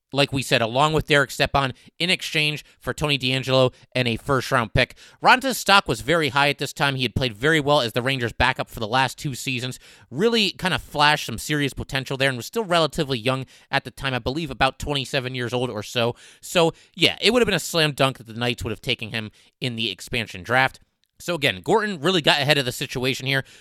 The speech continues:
pretty much just figured, "Well, I'm gonna lose this guy anyway. Let's go ahead and get something for him instead," and that's exactly what he does. Now, this move overall, I do have to point this out, it does lose a couple of points simply because the Rangers, with that first-round draft pick, guess who they took?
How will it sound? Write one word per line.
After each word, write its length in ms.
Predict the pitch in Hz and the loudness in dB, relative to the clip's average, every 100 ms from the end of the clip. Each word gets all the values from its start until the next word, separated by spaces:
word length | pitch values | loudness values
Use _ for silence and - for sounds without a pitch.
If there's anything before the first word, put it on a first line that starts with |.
| - | 2
pretty 200 | - 240 | 2 4
much 220 | 233 220 | 2 0
just 180 | 214 - | 0 -2
figured, 280 | 185 175 180 | -2 0 2
"Well, 280 | 165 185 - - _ | 4 4 2 -8 _
I'm 140 | 127 165 | -2 2
gonna 160 | 185 | 4
lose 160 | 175 165 | 4 2
this 160 | 156 - | -2 0
guy 160 | 160 | 2
anyway. 440 | 151 156 151 156 143 _ 135 | 2 2 2 2 2 _ -2
Let's 180 | 143 | -2
go 140 | - 160 | 0 2
ahead 160 | 143 | 2
and 100 | 139 | 0
get 140 | 127 127 | -2 -4
something 320 | - 123 123 | -6 -6 -8
for 220 | - 127 | -6 -6
him 120 | 117 | -4
instead," 480 | 107 101 - 160 160 - - | -8 -12 -4 -2 -2 -4 -12
and 100 | 107 | -10
that's 140 | 110 | -8
exactly 460 | 110 95 147 151 131 | -8 -2 -2 0 -2
what 180 | 127 113 | -4 -6
he 80 | |
does. 460 | 98 151 175 175 - _ _ _ - | -6 0 0 0 -6 _ _ _ -6
Now, 80 | |
this 200 | 139 170 | -2 0
move 180 | 196 254 | 0 4
overall, 460 | 247 220 214 180 185 | 6 6 6 8 8
I 100 | 156 | 6
do 140 | 143 | 4
have 80 | 180 | 0
to 80 | - | 0
point 260 | 156 160 | 0 0
this 220 | - 151 160 | 0 0 2
out, 160 | 135 | 2
it 100 | 127 | 0
does 260 | 208 220 160 | 0 0 0
lose 220 | 202 185 | -2 0
a 80 | 170 | -2
couple 340 | - 165 165 | -6 -4 -2
of 100 | 151 | 0
points 360 | - 151 156 - | 0 0 -4 -6
simply 380 | - 170 165 170 | -8 -8 -4 -4
because 300 | 139 165 143 | -4 -4 -2
the 100 | 123 | -4
Rangers, 500 | 123 160 135 147 - - _ | -2 -2 0 -2 -2 -12 _
with 180 | 143 156 | -4 2
that 180 | 156 135 | 2 2
first-round 460 | 156 147 160 147 | 0 0 2 2
draft 220 | 135 139 - | 4 2 2
pick, 160 | 143 | 0
guess 200 | - 143 | 0 -2
who 80 | 160 | 0
they 100 | 139 | 0
took? 340 | - 101 - | 0 -4 -4